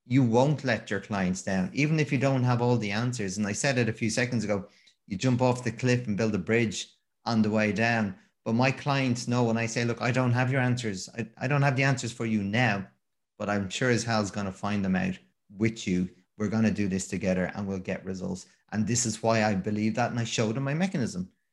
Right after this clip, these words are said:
And that's, and again, we were talking about this offline. People don't necessarily just believe in what you do. They believe that you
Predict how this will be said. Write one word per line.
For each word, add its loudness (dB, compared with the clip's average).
And 2
that's, 0
and -2
again, 2
we 6
were 6
talking 4
about 4
this -4
offline. -2
People 4
don't 2
necessarily 2
just -4
believe 4
in 0
what -2
you -4
do. -2
They 4
believe 4
that -8
you 6